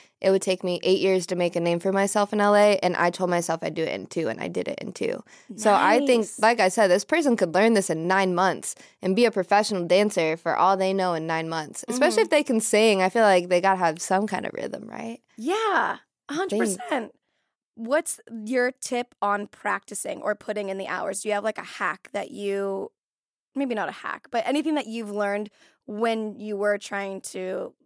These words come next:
Speaker 2: like, come up in the industry? Is there anything that you could help give them? Any insight? This could be something as small as, like, "I don't know if I did this." Okay, I'm a, this is the one I'm gonna give. It's not about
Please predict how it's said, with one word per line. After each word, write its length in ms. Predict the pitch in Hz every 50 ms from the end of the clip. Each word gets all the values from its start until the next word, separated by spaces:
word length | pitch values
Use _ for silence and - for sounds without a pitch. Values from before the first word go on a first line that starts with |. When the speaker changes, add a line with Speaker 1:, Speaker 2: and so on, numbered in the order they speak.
| _ _ -
Speaker 2:
like, 240 | - - - -
come 300 | - - - 226 202 185
up 200 | 170 165 - _ _ -
in 340 | 190 196 185 190 185 190 - -
the 160 | 214 190 -
industry? 400 | 185 180 185 - - - 180 175
Is 80 | -
there 160 | 185 196 - -
anything 320 | 214 240 - 277 254 240
that 220 | 220 208 202 -
you 160 | 208 196 190 -
could 280 | - 190 185 190 196 _ _ _
help 420 | - - - 190 185 - _ _ _ _ _ _ _ _
give 280 | - 208 196 185 - -
them? 280 | - - - - - - - -
Any 280 | - 214 208 208 208 - _ -
insight? 560 | 196 196 185 185 - - 180 180 180 180 - _ _ _ _ _ _ _ _ _ _ _ _ _ _ _ _ _ _
This 80 | - -
could 180 | - - 254
be 80 | 247 277
something 380 | - - 202 214 - 202 202 -
as 160 | 180 - -
small 260 | - - - - -
as, 100 | - -
like, 240 | - - - - - _ _ _ _ _ _ _ _ _ _ _ _ _ _ _ _ _ _ _ _ _ -
"I 80 | 240
don't 100 | 254 277
know 80 | 285 277
if 100 | 269 -
I 100 | 214 214
did 220 | 202 202 196 196
this." 260 | - - - - - - _ _ - - _ -
Okay, 260 | 233 247 226 185 - - _ _ _ _ _ -
I'm 180 | 285 320 370
a, 60 | 370 -
this 200 | 233 339 349 -
is 100 | 359 320
the 80 | 381
one 140 | 349 320 302 -
I'm 200 | 214 214 214 226
gonna 180 | 254 262 269 262
give. 260 | 254 269 277 269 240 -
It's 140 | 226 -
not 180 | 240 226 233 269
about 380 | 277 320 311 285 240 226 -